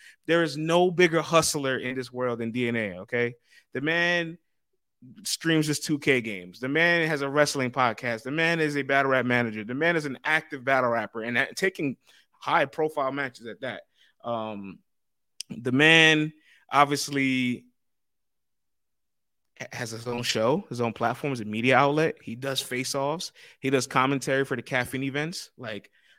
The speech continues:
I think I can keep going with his list of, like, responsibilities and roles. That man is a hustler. By the way, he puts out music. He put out a fucking album last year. That shit was amazing. Uh, put another album this year that you have to go and buy directly. It's not even on the distribution platforms. You have to go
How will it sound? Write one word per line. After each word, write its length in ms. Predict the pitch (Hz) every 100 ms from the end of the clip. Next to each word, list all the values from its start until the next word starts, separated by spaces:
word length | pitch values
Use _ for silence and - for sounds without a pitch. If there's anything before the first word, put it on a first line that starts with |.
| -
I 60 |
think 180 | 143 196
I 20 |
can 140 | 240 170
keep 200 | 202 151
going 340 | 156 139 120
with 140 | 127 123
his 220 | 123 101
list 340 | 113 127 -
of, 180 | 120 107
like, 200 | 113 101 _ _ _ _ _
responsibilities 920 | 107 131 135 123 123 123 120 113 107
and 100 | 107
roles. 420 | 110 101 92 95 - _ _ _ _ _ _
That 340 | - 147 165 -
man 240 | 143 139
is 140 | 135 120
a 80 |
hustler. 400 | 127 139 - 101
By 140 | 104 147
the 60 |
way, 80 | 151
he 40 | 143
puts 240 | 170 180
out 100 | 160
music. 420 | 135 143 135 151
He 80 | _ -
put 140 | 127
out 80 | 120
a 60 |
fucking 320 | - 135 - 113
album 260 | 131 107
last 240 | 107 107 -
year. 120 | 117
That 100 | 131
shit 100 | 107
was 80 | 92
amazing. 480 | 92 101 104 120 - _ - - -
Uh, 100 | 104
put 160 | - 143
another 240 | 139 139
album 300 | 135 139 127
this 260 | 156 185 143
year 80 |
that 140 | 127 120
you 80 | 139
have 100 | -
to 80 |
go 260 | 120 131 131
and 220 | 117 107
buy 300 | 120 131 127
directly. 480 | 101 101 117 147 123
It's 100 | 110
not 120 | 139
even 160 | 143 135
on 80 | 135
the 60 |
distribution 600 | 127 127 113 131 147 110
platforms. 480 | 98 120 95 104 107
You 60 | 110
have 100 | 120
to 60 |
go 200 | 117 101